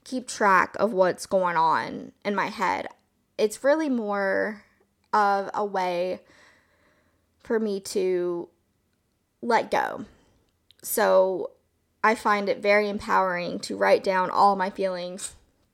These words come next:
And instead of closing my little book, I'll rip the sheet out.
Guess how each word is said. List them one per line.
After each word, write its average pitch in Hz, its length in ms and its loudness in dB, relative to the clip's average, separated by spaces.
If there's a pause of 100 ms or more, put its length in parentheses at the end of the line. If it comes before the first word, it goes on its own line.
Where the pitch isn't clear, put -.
(840)
And 214 160 0
instead 214 320 2
of 247 100 0
closing 240 340 0
my 202 140 0
little 185 180 0
book, 190 340 -2
I'll 196 160 4
rip 220 280 -4
the 226 80 -4
sheet 196 260 -4
out. 175 380 4